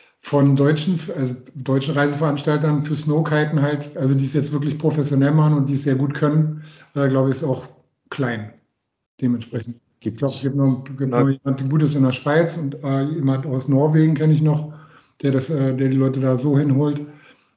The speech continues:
Speaker 1: Aber ansonsten ist es, glaube ich, auch, äh, das, das ist schon, äh, auch ein Wildnisthema, würde ich mal sagen. Also es ist jetzt nicht einfach nur,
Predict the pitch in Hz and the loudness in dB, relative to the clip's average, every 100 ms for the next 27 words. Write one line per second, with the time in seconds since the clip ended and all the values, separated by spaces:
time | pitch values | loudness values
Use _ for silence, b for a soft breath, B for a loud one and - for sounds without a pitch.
0 | - 131 131 123 131 131 143 135 139 131 | -6 2 2 4 4 2 2 2 2 -4
1 | 131 110 131 127 123 131 127 - B B | -10 -6 -2 -2 -2 -2 -4 -6 B B
2 | B B 135 127 120 113 - - _ - | B B 2 2 0 -4 -12 -20 _ -4
3 | 131 - - 143 135 135 135 151 - - | -4 -4 -6 2 4 6 4 0 -6 -10
4 | 147 131 147 135 135 - - 160 139 135 | -2 0 2 2 2 0 -6 2 4 4
5 | 127 147 151 156 147 - 135 123 117 - | 6 4 6 4 4 2 0 0 -4 -10
6 | _ _ _ _ _ - 127 120 131 120 | _ _ _ _ _ -6 -4 -2 -2 -2
7 | 117 117 - _ - 123 117 120 127 127 | -4 -6 -14 _ -4 -2 0 -2 0 -2
8 | 127 117 123 131 131 127 | -2 -2 2 4 4 2